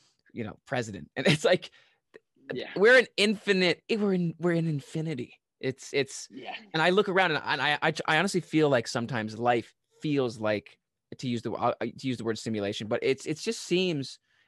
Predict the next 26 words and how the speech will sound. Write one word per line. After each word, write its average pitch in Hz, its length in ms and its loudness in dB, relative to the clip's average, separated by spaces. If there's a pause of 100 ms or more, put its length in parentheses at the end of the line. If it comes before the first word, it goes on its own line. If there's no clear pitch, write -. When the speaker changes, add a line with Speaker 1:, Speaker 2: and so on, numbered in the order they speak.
Speaker 1:
it 156 80 -2
almost 190 240 0
doesn't 170 220 0
e-, 135 220 -2
even 123 220 -4
feel 117 280 -6
real 113 380 -2
sometimes 107 520 -8
to 110 100 -8
me. 95 240 -6
Like, 113 240 -4
life 120 240 0
feels 113 640 -4 (840)
like 135 320 2
a 120 40 0
video 113 480 -2
game 98 440 -12 (180)
or 117 60 -12
something 110 340 -10
like 107 200 -14
that. 95 260 -10
It's - 160 -8
very, 165 340 4
it's - 140 -10
very 143 180 0
weird, 110 380 -6